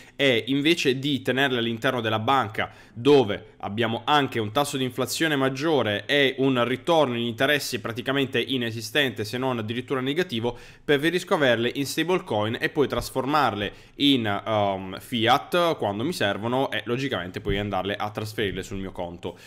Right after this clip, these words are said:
In questo momento ho invece il cinquanta e cinquanta per quanto riguarda il, eh, criptovalute e la liquidità, ossia il capitale che vado ad utilizzare per andare a controbilanciare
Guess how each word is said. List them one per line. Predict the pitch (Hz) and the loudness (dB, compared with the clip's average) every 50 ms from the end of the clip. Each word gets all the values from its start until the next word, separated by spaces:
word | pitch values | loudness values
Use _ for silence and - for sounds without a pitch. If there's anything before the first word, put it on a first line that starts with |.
| - - - - | -20 -20 -14 -6
In | - 170 175 | -4 -4 0
questo | 175 190 185 - 185 | 0 0 0 2 2
momento | 180 175 180 190 180 160 135 135 131 | 2 4 4 4 4 2 2 0 0
ho | 123 120 - 160 156 139 123 | 0 2 4 6 6 6 6
invece | 117 123 156 175 151 131 127 123 - 156 - - | 4 2 -2 0 2 2 2 2 0 -2 -2 0
il | 160 160 139 | 0 0 0
cinquanta | - - 160 156 - 202 196 185 180 - | 0 -2 -4 0 4 4 4 4 4 -2
e | - | -2
cinquanta | - - 139 131 - 160 170 151 135 117 110 113 107 | -2 -2 -2 -2 2 4 4 4 4 2 0 -4 -4
per | 110 110 107 - | -4 -4 -4 -2
quanto | 131 127 123 - | -2 -2 0 0
riguarda | 127 135 151 170 151 131 117 107 110 107 | 0 4 6 6 6 6 6 2 0 0
il, | - 139 143 139 123 113 107 104 107 - - - - | 2 2 2 2 2 2 0 -2 -2 -8 -18 -10 -4
eh, | - 117 113 113 110 | 0 2 2 2 2
criptovalute | 113 - 131 131 - - 139 123 123 139 156 151 131 - 120 117 - | 2 0 0 0 0 0 2 4 4 4 4 2 0 0 0 -2 0
e | 131 | 2
la | 127 120 | 2 2
liquidità, | 117 120 120 120 147 160 170 - 147 131 135 127 120 | 2 2 0 -2 -4 -4 0 4 4 4 4 4 2
ossia | 117 110 - - 147 139 123 110 104 107 107 107 107 | -2 -4 -4 -4 0 2 2 4 2 0 -2 -6 -4
il | 123 123 123 120 117 110 - | -2 -2 0 0 0 0 0
capitale | 127 117 - 123 - 147 143 139 127 117 | -2 -4 -4 -2 0 2 2 2 2 0
che | - 120 | -2 -2
vado | 117 123 127 120 120 120 - | 0 2 2 2 0 -2 0
ad | 117 135 131 | -2 -2 -2
utilizzare | 120 107 131 123 120 113 107 113 135 135 131 117 | -2 -4 -4 -4 -4 -4 -2 2 4 4 4 4
per | 110 113 | 2 -2
andare | 107 113 117 123 123 117 | -4 -2 2 2 2 2
a | 113 113 | 2 0
controbilanciare | - 113 113 - 151 143 135 123 117 113 110 107 - 165 147 131 117 104 98 | -2 -2 -2 -2 -4 -4 -2 -2 -2 -2 -4 -2 2 2 4 4 4 2 -2